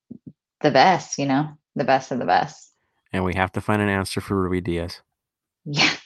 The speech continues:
Speaker 2: The guy hurts us every time. We have to find a way.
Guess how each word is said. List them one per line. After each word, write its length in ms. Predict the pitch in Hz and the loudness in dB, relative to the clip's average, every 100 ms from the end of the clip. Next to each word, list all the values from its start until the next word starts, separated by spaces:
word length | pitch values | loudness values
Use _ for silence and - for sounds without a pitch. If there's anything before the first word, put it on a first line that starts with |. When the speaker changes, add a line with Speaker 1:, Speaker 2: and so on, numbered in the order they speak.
| _ _ _ _ - | _ _ _ _ -10
Speaker 2:
The 60 | - | 2
guy 140 | 95 | 4
hurts 260 | 95 98 - | 4 2 0
us 120 | - | 0
every 220 | 95 92 | 0 0
time. 280 | 90 92 85 _ - - _ _ _ - - | -2 -2 -4 _ -20 -20 _ _ _ -16 -10
We 80 | |
have 240 | - 110 - | -2 -2 -2
to 80 | - | -2
find 260 | 98 95 | 0 2
a 60 | 92 | 0
way. 220 | 85 | -2